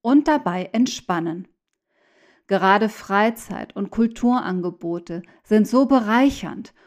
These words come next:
und erweitern unseren Horizont. Und das Angebot,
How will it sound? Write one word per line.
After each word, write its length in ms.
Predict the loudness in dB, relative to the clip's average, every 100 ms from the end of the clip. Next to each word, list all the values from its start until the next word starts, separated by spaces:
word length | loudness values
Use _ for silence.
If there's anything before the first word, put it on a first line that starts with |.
| _
und 160 | -6 -2
erweitern 640 | 0 2 2 2 0 -4
unseren 440 | -4 -6 -2 0 0
Horizont. 760 | -2 -4 -10 -16 -16 -16 -18 _ _ _ _ _
Und 200 | -2 2
das 200 | 0 0
Angebot, 760 | 0 4 4 4 -2 -12 -14